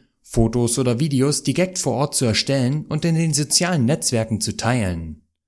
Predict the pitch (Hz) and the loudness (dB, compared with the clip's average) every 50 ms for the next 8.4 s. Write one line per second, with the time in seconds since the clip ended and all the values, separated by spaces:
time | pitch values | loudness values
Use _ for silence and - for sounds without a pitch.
0 | _ _ _ _ _ _ _ - - 101 95 - - 110 104 107 98 - 101 98 | _ _ _ _ _ _ _ -8 -6 -2 -2 -2 -2 -2 -4 -4 -4 -6 -4 -6
1 | 98 92 - 110 107 - 113 101 - 117 - 110 135 151 135 107 104 101 - 120 | -6 -4 -4 -2 -2 0 0 0 -2 -2 0 0 0 0 2 0 0 0 0 -2
2 | 110 - - - 120 107 110 110 110 - - 131 135 139 - - _ _ _ _ | -2 -4 -4 -4 0 0 0 0 0 0 0 2 0 0 -2 -8 _ _ _ _
3 | - 139 143 139 - - - - - 180 180 175 143 156 160 131 107 - 139 147 | -2 -2 -2 0 -2 -6 -4 0 0 2 2 2 0 0 0 0 2 2 2 2
4 | 156 - - 143 139 143 156 156 151 156 139 - 120 - 143 180 - 147 151 127 | 2 0 0 0 2 2 2 2 0 0 -2 -4 -4 -2 -2 -2 -2 0 0 2
5 | 120 110 113 131 135 - - - 117 107 104 - - - - 110 113 131 - 101 | 2 2 2 0 0 0 0 0 2 2 2 2 0 0 0 0 -2 -2 -2 -4
6 | 104 104 - 127 127 - - 95 - - - 170 175 175 - 143 120 107 - 113 | -4 -2 0 0 0 0 0 -2 -2 -2 0 0 0 0 0 0 0 0 -2 -2
7 | 104 92 90 - - 107 117 113 113 95 90 - - 90 82 - - - 90 87 | -4 -4 -4 -2 -2 -2 0 0 -2 -4 -4 -4 -6 -8 -8 -8 -8 -6 -6 -6
8 | 82 82 80 80 80 85 - | -6 -6 -8 -10 -12 -14 -18